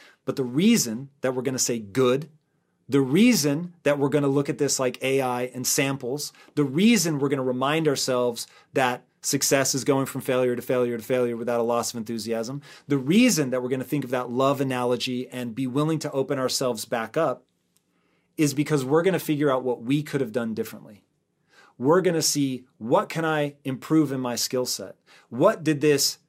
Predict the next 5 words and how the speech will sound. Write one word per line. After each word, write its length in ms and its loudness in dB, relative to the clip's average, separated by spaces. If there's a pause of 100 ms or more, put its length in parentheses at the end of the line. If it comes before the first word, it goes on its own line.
(160)
catastrophe 1000 -4 (160)
reveal 680 2 (440)
about 340 2
my 120 -4
strategy? 920 -2